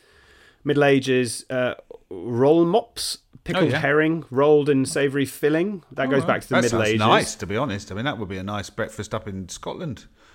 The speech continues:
Speaker 2: A few oats on it.
Speaker 1: Just, yeah. For, well, it keeps, seems to keep coming back to fish again. Canned and
Speaker 2: Mm.
Speaker 1: fermented herring.
Speaker 2: Ugh. No, we don't want that. We've
Speaker 1: Which
Speaker 2: done
Speaker 1: we
Speaker 2: that.
Speaker 1: know about.
Speaker 2: Yes,
Speaker 1: Yes, don't
Speaker 2: that's
Speaker 1: we?
Speaker 2: not good.
Speaker 1: That is not good. Although maybe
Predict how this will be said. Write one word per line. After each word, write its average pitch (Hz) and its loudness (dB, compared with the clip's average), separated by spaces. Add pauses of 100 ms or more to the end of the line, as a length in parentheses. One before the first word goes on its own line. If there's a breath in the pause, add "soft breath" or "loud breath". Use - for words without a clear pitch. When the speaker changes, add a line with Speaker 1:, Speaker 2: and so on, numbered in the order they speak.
(100)
Speaker 2:
A - -20
few 110 -2
oats 120 -4
on 131 -4
it. 196 -8 (840 soft breath)
Speaker 1:
Just, - -8
yeah. 202 0
For, 143 -8
well, 196 2
it 202 2
keeps, 247 -2
seems 247 -4
to - -14
keep 220 -6
coming 190 -2
back 175 -2
to 170 -6
fish - 0
again. 147 0
Canned 196 -2
and 160 -2
Speaker 2:
Mm. - -10
Speaker 1:
fermented 160 -4 (100)
herring. 127 2
Speaker 2:
Ugh. 71 -18
No, 120 0
we 110 -2
don't 117 4
want 104 -2
that. 98 -4
We've 131 -12
Speaker 1:
Which 131 0
Speaker 2:
done 127 0
Speaker 1:
we 139 4
Speaker 2:
that. 139 4
Speaker 1:
know 156 8
about. 92 0
Speaker 2:
Yes, 113 4
Speaker 1:
Yes, - -6
don't 139 4
Speaker 2:
that's 123 4
Speaker 1:
we? 107 2
Speaker 2:
not 92 2
good. 107 -2 (320)
Speaker 1:
That 120 -2
is 117 -4
not 123 -2
good. 127 -6
Although 220 8
maybe 175 0